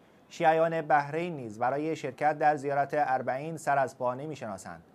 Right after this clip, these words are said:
در این راستا منابع بحرینی اعلام کردند که دولت کویت امکان عبور سه هزار بحرینی را از گذرگاه مرزی عبدلی فراهم کرده است و البته این زائران پس از یک شب اقامت در مرز و با تأخیر فراوان توانستند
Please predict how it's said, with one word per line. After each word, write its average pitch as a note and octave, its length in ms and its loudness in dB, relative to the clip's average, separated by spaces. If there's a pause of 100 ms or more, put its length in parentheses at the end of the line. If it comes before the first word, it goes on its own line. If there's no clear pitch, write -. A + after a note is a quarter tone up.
(300)
در C3 140 2
این C3+ 100 -2
راستا C#3 400 2
منابع C#3+ 420 0
بحرینی C3 480 -2
اعلام D#3 300 0
کردند A2 400 -2 (200)
که B2 100 -10
دولت A#2+ 320 0
کویت C3 460 -2 (420)
امکان D#3+ 400 0
عبور E3 480 0
سه E3+ 120 -4
هزار C#3 360 0
بحرینی B2+ 480 -2
را D#3 180 4
از C#3+ 240 0
گذرگاه C#3 500 0
مرزی C3+ 440 -4
عبدلی B2+ 580 -6
فراهم C3 460 -4
کرده G#2 280 -6
است E2+ 260 -14 (420)
و A#2 80 0
البته B2 400 0
این D#3+ 180 -2
زائران A#2+ 520 2 (280)
پس D#3 160 -2
از D#3 180 0
یک E3 140 -2
شب C3 200 -2
اقامت B2 400 -2
در B2+ 180 2
مرز C#3+ 400 -2
و C#3+ 180 0
با C#3 160 -2
تأخیر C3+ 420 -6
فراوان B2 520 -2
توانستند B2+ 760 -4